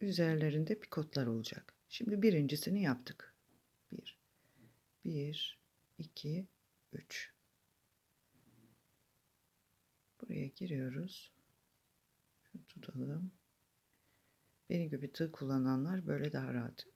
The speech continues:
çalışırlar. Burayı tutmak lazım. Birinciyi yaptık. Şimdi ikinciyi yapıyorum. Şöyle ikinci,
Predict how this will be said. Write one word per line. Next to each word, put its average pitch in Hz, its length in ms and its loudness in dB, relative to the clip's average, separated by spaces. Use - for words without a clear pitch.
çalışırlar. 120 760 -6
Burayı 139 240 -4
tutmak - 420 -6
lazım. 123 340 -4
Birinciyi 170 420 4
yaptık. 131 400 -2
Şimdi 208 320 4
ikinciyi 123 600 -2
yapıyorum. 120 580 -2
Şöyle 139 640 0
ikinci, 139 680 0